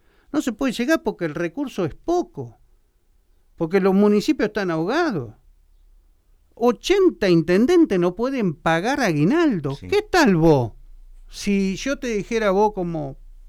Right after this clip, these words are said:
Speaker 1: parte de, de, de un gremio, "Mirá, a los trabajadores no le voy a pagar".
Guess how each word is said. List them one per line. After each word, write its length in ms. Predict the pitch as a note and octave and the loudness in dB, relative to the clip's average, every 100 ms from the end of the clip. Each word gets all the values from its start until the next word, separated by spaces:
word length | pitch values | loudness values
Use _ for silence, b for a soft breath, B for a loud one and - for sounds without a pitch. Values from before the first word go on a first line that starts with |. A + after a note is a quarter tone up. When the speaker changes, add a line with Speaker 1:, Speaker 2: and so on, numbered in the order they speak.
| - - - | -20 -20 -8
Speaker 1:
parte 320 | F#3+ G3+ - | -8 -8 -8
de, 460 | D#3+ D3 C3+ C#3 C#3 | -6 -6 -8 -10 -8
de, 160 | D#3 | -8
de 140 | C#3+ F#3+ | -2 0
un 100 | G3 | 0
gremio, 460 | A#3+ D4+ D4+ C#4 B B B | 2 2 2 -2 B B B
"Mirá, 380 | A#3 A#3 C#3+ - b b | -2 -2 -4 -10 b b
a 120 | - | -4
los 120 | A3+ B3+ | 0 2
trabajadores 560 | B3 B3 A3+ D4 C#4 | 2 0 0 0 0
no 140 | A#3 A#3 | 0 2
le 80 | |
voy 180 | G#3 G#3 | 2 2
a 120 | F3+ - | 0 -2
pagar". 420 | C#3 B2 A2+ | -6 -6 -12